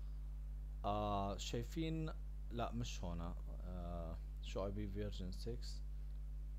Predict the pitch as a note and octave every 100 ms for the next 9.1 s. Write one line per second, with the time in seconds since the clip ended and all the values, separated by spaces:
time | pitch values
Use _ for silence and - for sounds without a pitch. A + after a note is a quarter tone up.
0 | - - - - - A#2+ A#2 B2 C3 G2+
1 | - G2+ - A2 G#2 - G#2 - F2+ F#2+
2 | A2 - - - - - - G#2 G2+ G2
3 | - D#2+ D#2+ - - - - - - -
4 | - - - - - - - - - -
5 | - - - - - - - - - -
6 | - A#2 F2 - - - - - - B2
7 | B2 A#2+ G#2 G#2+ A2 - - F2+ - -
8 | - - - - - - F2+ - F#2+ A2+